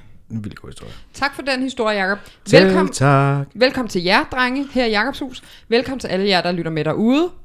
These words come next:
Speaker 2: Velkommen til fra nær og fjern og fra fjernt og nær.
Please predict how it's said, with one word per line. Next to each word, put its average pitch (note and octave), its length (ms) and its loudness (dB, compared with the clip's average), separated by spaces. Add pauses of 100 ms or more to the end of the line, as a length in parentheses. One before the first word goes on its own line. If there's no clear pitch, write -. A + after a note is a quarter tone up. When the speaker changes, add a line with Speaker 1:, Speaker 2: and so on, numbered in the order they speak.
(1040)
Speaker 2:
Velkommen A3 680 0
til C#4+ 340 -6
fra G#3+ 100 -10
nær G#3 220 -4
og G#3 120 -12
fjern A#3+ 260 -4
og A3+ 80 -10
fra A3 80 -10
fjernt F#3+ 300 -6
og F#3 60 -6
nær. D3 360 -4